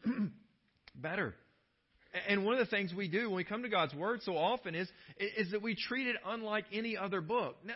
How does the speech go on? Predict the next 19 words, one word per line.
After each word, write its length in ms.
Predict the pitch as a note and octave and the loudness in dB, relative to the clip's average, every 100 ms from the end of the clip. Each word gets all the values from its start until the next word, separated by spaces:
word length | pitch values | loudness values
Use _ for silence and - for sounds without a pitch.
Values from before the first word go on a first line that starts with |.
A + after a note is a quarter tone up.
| B3 | -4
now, 120 | B3 | -2
again, 260 | A#3+ A#3+ G#3 | 0 0 2
it 140 | G#3+ | 2
is 200 | C4 D#4 A#3 - G3 | 2 0 -4 -6 2
unlike 380 | C4 A#3 D#3 - | 2 4 2 0
any 180 | C#3+ C3 | -2 -2
other 180 | A2 | -2
book, 200 | G2 F#3+ - _ _ _ - | -6 -10 -16 _ _ _ -2
right? 140 | B3 | 2
It, 60 | A#3+ | 2
it's 180 | A3+ - - | 0 -2 0
God's 320 | A#3+ G#3+ C#3 | 2 2 2
Word. 480 | C3 F#3 A#3+ D3+ A2 - | -2 2 4 2 0 -2
It's 200 | A#3 - | -2 -2
unique. 480 | E3+ F#3+ F#3+ B3 F#3 | -6 -4 -2 0 0
It 120 | E3+ - | -2 -4
stands 280 | A3+ A#3+ F#3+ | -2 -2 0
alone. 440 | F#3 A#3 A3 D3 - - - _ _ _ | 0 0 -2 -4 -10 -20 -20 _ _ _
But 120 | A#3 | -2